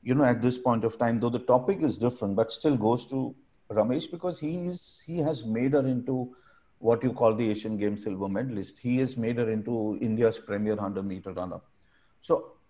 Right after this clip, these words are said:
I do feel there has been a, a, a kind of going apart, and not totally, but Ramesh is in Hyderabad, she is in Bhubaneswar, and the trouble has actually begun since the time she left Gopi's academy to come down and start training in Bhubaneswar.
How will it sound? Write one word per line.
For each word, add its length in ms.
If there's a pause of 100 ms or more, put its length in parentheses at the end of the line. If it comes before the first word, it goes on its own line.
I 220
do 220
feel 260
there 200
has 220
been 280
a, 340 (1000)
a, 280 (680)
a 60
kind 260
of 140 (480)
going 300
apart, 320
and 180
not 280
totally, 500 (300)
but 340
Ramesh 460
is 140
in 100
Hyderabad, 580
she 280
is 140
in 120
Bhubaneswar, 580
and 160
the 60
trouble 420
has 160
actually 380
begun 340
since 320
the 80
time 380 (240)
she 160
left 400
Gopi's 380
academy 480
to 100
come 260
down 220
and 100
start 320
training 280
in 140
Bhubaneswar. 520